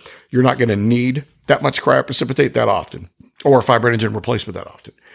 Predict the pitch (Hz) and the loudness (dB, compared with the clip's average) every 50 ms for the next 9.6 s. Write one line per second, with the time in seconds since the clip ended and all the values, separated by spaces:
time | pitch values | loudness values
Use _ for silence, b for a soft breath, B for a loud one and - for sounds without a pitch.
0 | B B B B B B 147 143 139 123 113 - - - 147 170 220 226 151 110 | B B B B B B 0 2 2 2 0 0 0 0 2 2 2 2 0 0
1 | 131 120 113 107 107 104 113 110 104 107 107 101 98 101 101 95 - 113 104 90 | 0 0 2 0 0 -2 -2 -4 -4 -2 -2 0 0 -2 -2 -4 -6 -6 -6 -6
2 | - - 113 104 104 95 98 - - - - B B B B B B B B B | -4 -2 0 0 0 0 -2 -4 -6 -8 -10 B B B B B B B B B
3 | B B B B - 135 135 117 123 - - - 151 151 147 135 135 131 120 113 | B B B B -2 -2 0 0 0 2 2 4 4 4 4 4 2 2 2 2
4 | 107 113 101 101 101 - - - 107 107 110 113 110 107 107 110 113 117 - 120 | 0 0 0 0 -2 -4 -6 -4 -2 -2 0 0 -2 0 0 0 0 0 -2 -2
5 | 113 117 127 - - - - - 113 110 113 101 107 110 101 - - 107 107 98 | -4 -4 -8 -10 -10 -6 -4 -2 -2 -2 -2 -2 0 0 -2 -2 -4 -4 -4 -4
6 | 104 95 90 - 120 117 104 98 95 87 90 90 90 92 87 - - - - 170 | -4 -4 -4 -2 -2 -2 0 0 -2 -2 -2 -2 -2 -4 -4 -4 -2 0 2 2
7 | 180 170 151 156 139 131 139 131 127 131 135 135 127 127 127 123 123 107 - - | 2 4 2 2 2 2 0 -2 0 0 0 0 0 0 0 0 0 -2 -4 -8
8 | - 123 127 135 139 131 - 127 127 127 139 123 - 117 120 117 117 117 127 107 | -4 -2 0 0 0 0 0 0 0 0 0 -2 -2 -2 0 0 0 -2 -4 -6
9 | - - 98 90 85 82 95 - _ _ B | -6 -4 -4 -4 -4 -6 -10 -12 _ _ B